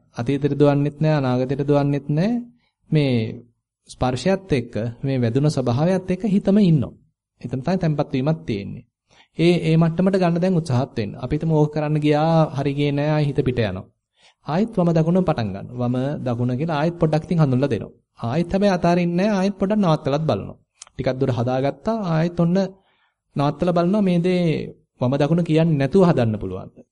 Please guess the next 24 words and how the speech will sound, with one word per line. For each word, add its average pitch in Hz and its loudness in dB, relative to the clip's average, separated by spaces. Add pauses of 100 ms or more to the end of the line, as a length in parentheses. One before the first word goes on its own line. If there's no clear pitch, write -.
(300)
පවත්වන්න 135 -2
පුළුවන්ද? 98 -4
මේ 127 -2
තැම්පත් 127 -2
වීම 156 2
දිගට 151 0
කරගෙන 139 -2
යන්න 143 0
පුළුවන්ද? 104 -4 (1200)
ඒ 147 -4
මට්ටමට 170 2
ආවනම් 165 4
තමයි 180 2
ඊට 175 2 (260)
ඊන-, 160 2
ඊළඟ 151 0
මට්ටමට 139 -2
යන්න 131 0
පුළුවන්. 107 -6
ඊළඟ 131 -2 (100)
පියවරට 131 0
යන්න 127 -2
පුළුවන්. 113 -4 (1300)
ඊළඟට 147 0